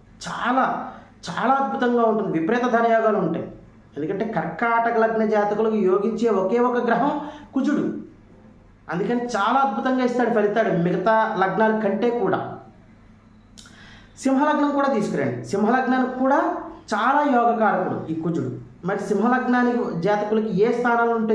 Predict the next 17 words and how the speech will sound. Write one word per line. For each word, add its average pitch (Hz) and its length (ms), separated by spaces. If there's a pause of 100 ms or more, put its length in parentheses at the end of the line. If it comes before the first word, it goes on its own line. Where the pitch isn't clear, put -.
యోగిస్తాడు? 202 600 (1600)
ఇక 220 180
సింహలగ్న 247 480
జాతకుల 208 300
దగ్గరకు 180 200
వచ్చినట్లయితే 180 500 (520)
చతుర్థాధిపతి, 226 1080 (240)
భాగ్యాధిపతి 208 880
అవుతాడు. 131 320 (720)
ఇక్కడ 165 220
చూడండి, 185 300 (200)
కర్కాటక 202 480
లగ్నం 196 320
లాగే 175 300
సేమ్ 147 260 (840)
కేంద్రాధిపత్యాన్ని 214 960
తీసుకోవడం 214 400